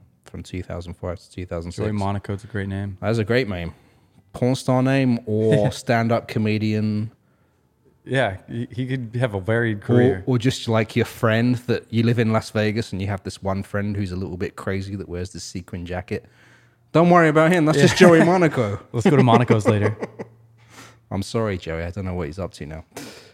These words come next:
Speaker 1: Um, but yeah, basically, you said the three vocalists, Taylor, Kelsey, and Ryan, right,
Speaker 2: Mm-hmm.
Speaker 1: are also the three lead songwriters in the band. Um, they're the ones that contribute pretty much all of the music, and then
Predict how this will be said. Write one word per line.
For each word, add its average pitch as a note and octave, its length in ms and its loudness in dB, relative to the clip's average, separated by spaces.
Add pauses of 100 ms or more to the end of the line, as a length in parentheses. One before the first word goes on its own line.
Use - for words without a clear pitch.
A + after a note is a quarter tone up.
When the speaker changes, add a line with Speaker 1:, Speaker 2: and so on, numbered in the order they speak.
(160)
Speaker 1:
Um, A#2+ 420 2 (100)
but C#3+ 180 4
yeah, D3 120 4
basically, C3+ 540 0
you A#2 80 -2
said B2+ 200 -10
the A#2 60 -14
three B2 300 -4
vocalists, G2+ 880 -8 (220)
Taylor, G2+ 480 -4 (160)
Kelsey, E2+ 640 -10 (180)
and E2+ 200 -12
Ryan, F2 580 -8 (100)
right, E2 200 -12 (180)
Speaker 2:
Mm-hmm. A#2 220 -2 (260)
Speaker 1:
are A2 160 -4
also A2 300 -4
the G#2 100 -6
three G2+ 500 -6
lead F2+ 220 -8
songwriters F2 760 -14 (640)
in E2 100 -12
the E2 80 -10
band. D#2 420 -12 (160)
Um, F2 280 -12 (540)
they're G2 160 -6
the F2+ 60 -4
ones F2 260 -8
that - 120 -12
contribute E2 640 -12 (160)
pretty G2+ 180 -8
much F#2+ 220 -8
all G#2+ 120 -2
of F#2+ 60 -4
the F2 60 -10
music, F2 440 -8
and D#2 100 -12
then E2 260 -12